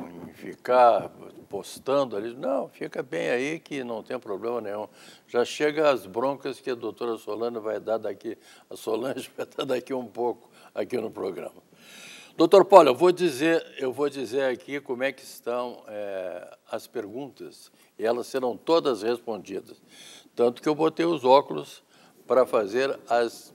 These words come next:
milhares de perguntas que chegam aqui para o nosso programa. A primeira pergunta é de uma anônima. "Sou uma mãe preocupada. Meu filho trabalha como entregador do iFood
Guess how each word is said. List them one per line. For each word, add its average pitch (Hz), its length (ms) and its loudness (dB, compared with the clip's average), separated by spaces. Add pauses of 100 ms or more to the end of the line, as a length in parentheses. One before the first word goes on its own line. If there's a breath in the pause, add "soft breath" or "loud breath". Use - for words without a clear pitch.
milhares 131 800 2
de 113 140 -6
perguntas 104 580 -8
que - 120 -16
chegam 101 480 -6 (280 loud breath)
aqui 110 300 -4
para 101 200 -4
o 92 80 -6
nosso 95 200 -8
programa. - 540 -12 (1300 loud breath)
A 127 100 4
primeira 208 400 10
pergunta 175 520 4
é 175 40 4
de 156 140 -2
uma 165 200 4
anônima. 131 640 0 (300)
"Sou 156 560 2
uma 139 320 -2
mãe 120 320 -4
preocupada. 101 1200 -4 (800 soft breath)
Meu 131 220 2
filho 165 340 -2
trabalha 127 560 2
como 131 220 -4
entregador 117 800 -4
do 117 240 0
iFood - 680 -6